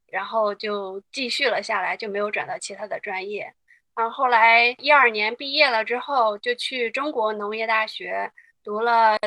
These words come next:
动物营养和饲料科学的硕士，然后是跟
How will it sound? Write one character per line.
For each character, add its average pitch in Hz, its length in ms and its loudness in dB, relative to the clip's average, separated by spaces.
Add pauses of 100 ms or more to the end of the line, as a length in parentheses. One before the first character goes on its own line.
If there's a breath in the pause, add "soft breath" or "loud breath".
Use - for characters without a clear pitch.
动 262 160 -6
物 240 80 0
营 208 200 -2
养 202 280 0
和 208 300 -4
饲 285 200 -6
料 262 220 4
科 - 240 -6
学 - 220 0
的 208 280 -4
硕 269 260 -2
士， - 380 -6 (460)
然 214 120 -4
后 226 220 -4
是 226 380 -2
跟 240 420 0